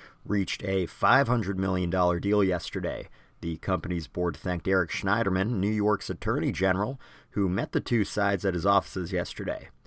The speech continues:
"This next step represents the best possible pathway to support victims and protect employees," said Contreras Sweet.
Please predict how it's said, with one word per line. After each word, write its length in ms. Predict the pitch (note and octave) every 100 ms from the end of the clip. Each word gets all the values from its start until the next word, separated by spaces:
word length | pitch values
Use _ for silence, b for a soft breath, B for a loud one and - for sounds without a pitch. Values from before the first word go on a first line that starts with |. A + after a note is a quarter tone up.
| b b
"This 200 | F#2 F2
next 260 | A2 C3 -
step 360 | - A#2+ B2 -
represents 560 | A#2 A#2+ G2 A2+ G#2
the 100 | -
best 400 | E2 F2+ A2+ -
possible 440 | - A2 A2 G2 F#2+
pathway 640 | G#2+ G#2 G#2+ F#2 E2+ A#2+ B B B
to 100 | -
support 400 | E2+ - G#2+ F#2+
victims 540 | - G2+ - B2 A2+ -
and 340 | F#2 F#2+ G2
protect 520 | - F2+ F#2+ F2+ -
employees," 720 | F2+ D#2 A2 A#2 F2 - - -
said 300 | - - -
Contreras 560 | - D#2+ - F2 A#1+ -
Sweet. 420 | - F#2+ F2